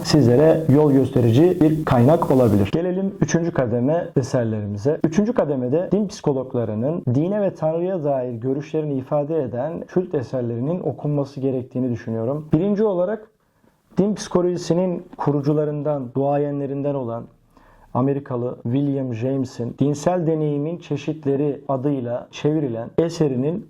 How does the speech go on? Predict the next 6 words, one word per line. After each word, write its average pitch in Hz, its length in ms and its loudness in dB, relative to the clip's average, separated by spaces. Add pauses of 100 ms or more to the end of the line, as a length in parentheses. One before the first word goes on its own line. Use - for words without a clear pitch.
kesinlikle 156 680 0
okunması 151 500 -4
gerektiğini 117 460 -4
düşünüyorum. 113 540 -6 (120)
Bu 185 120 4
eser 180 440 -2